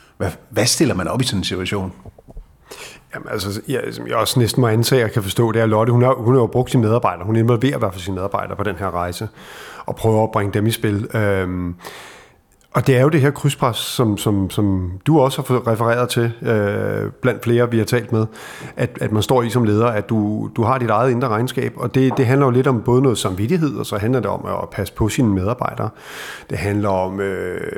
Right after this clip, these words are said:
Speaker 2: hvad vil du gerne stå på mål for som leder i forhold til din omverden og dem, der er tættest på dig. Øh, så det, jeg, det, jeg tænker, hun skal, hun skal blive ved med at have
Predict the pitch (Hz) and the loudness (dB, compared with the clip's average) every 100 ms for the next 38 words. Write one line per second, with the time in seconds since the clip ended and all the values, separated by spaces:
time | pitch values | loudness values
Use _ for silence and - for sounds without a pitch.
0 | - 104 107 107 107 107 123 98 104 120 | -4 -2 -2 -4 -2 -2 -2 0 0 0
1 | 110 107 117 101 104 113 101 110 107 101 | -2 -2 0 0 0 0 0 0 0 0
2 | 113 98 - - 127 110 95 113 113 104 | 0 -2 -4 -6 0 0 2 0 0 0
3 | 101 101 107 107 110 110 - 107 117 - | -4 -4 -4 -4 -4 -6 -6 -6 -6 -12
4 | - - - - - - - 123 113 110 | -20 -20 -18 -18 -18 -18 -4 0 2 0
5 | 104 - _ - - 127 135 143 139 - | -2 -8 _ -4 0 2 4 4 2 0
6 | 123 123 123 123 113 120 113 - 113 107 | 4 4 2 0 0 0 0 0 0 2
7 | 120 - 117 107 123 120 117 110 113 | 0 0 -6 0 2 4 2 2 0